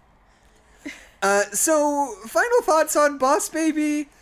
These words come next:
I got really, really excited for, like, fifteen minutes in the middle, where I was like,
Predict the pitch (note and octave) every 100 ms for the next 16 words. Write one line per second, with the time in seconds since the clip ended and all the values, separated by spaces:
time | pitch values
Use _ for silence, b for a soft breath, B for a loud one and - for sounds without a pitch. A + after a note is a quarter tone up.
0 | b b G3 A#3+ D4+ F4 F4 A#3 A#3+ C4+
1 | G#3 D#3 G3+ C4 C#4+ A3+ D#3 E3+ F3 E3+
2 | D#3+ D#3 - D#3+ D3 C#3+ C#3 C3 - D3
3 | C3 B2+ B2+ - D3 D#3 - F3 D#3+ C#3
4 | D3 D#3 D3 B2 A2+ A2+ B2+ D#3 F#3+ C3
5 | B2+ B2+ A#2 A#2